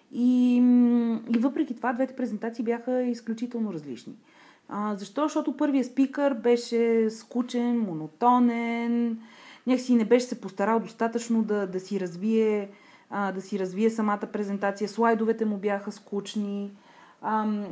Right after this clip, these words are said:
след това излезе, излезе един, а, друг спикър, чужденец, който, а, се заигра с публиката от самото начало. Започна да задава въпроси на хората, започна да прави референции към неща, които са се случили по-рано,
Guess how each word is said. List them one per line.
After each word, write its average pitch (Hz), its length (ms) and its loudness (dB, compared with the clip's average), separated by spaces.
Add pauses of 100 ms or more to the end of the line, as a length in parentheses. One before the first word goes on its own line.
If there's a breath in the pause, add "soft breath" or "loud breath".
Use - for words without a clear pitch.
след 277 180 -2
това 302 160 4
излезе, 277 560 4
излезе 240 400 2
един, 240 400 4
а, 220 180 -2
друг 226 300 -2
спикър, 233 420 -2
чужденец, 190 520 -6
който, 247 540 0 (440 loud breath)
а, 214 380 -2 (280)
се 233 200 -4
заигра 220 440 4
с 277 220 -8
публиката 302 440 -2
от 320 100 0
самото 311 280 0
начало. 202 460 0 (500 soft breath)
Започна 269 380 2
да 262 100 -2
задава 240 280 2
въпроси 226 460 -2
на 208 80 -2
хората, 196 340 -6
започна 240 360 -2
да 233 140 -4
прави 233 400 0
референции 226 500 0
към 226 180 0
неща, 220 240 -2
които 220 180 -6
са - 60 -16
се - 80 -14
случили 214 400 -6
по-рано, 208 680 -2